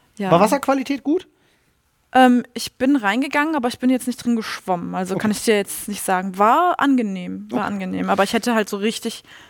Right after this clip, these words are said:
Speaker 1: feste, ähm, Wasserschuhe mitnehmen sollen.
Speaker 2: Hm.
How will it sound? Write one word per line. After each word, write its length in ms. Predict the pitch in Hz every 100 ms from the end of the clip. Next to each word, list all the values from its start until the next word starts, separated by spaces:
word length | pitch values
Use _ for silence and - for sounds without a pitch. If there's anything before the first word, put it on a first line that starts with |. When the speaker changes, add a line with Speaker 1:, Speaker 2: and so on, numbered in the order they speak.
| _
Speaker 1:
feste, 680 | - 233 226 - 220 202 196 -
ähm, 440 | 185 185 185 185 - - - _
Wasserschuhe 580 | 196 208 208 - 196 196
mitnehmen 460 | 190 - 185 185 185
sollen. 380 | 175 180 190 - _ _ _ _ -
Speaker 2:
Hm. 160 | 147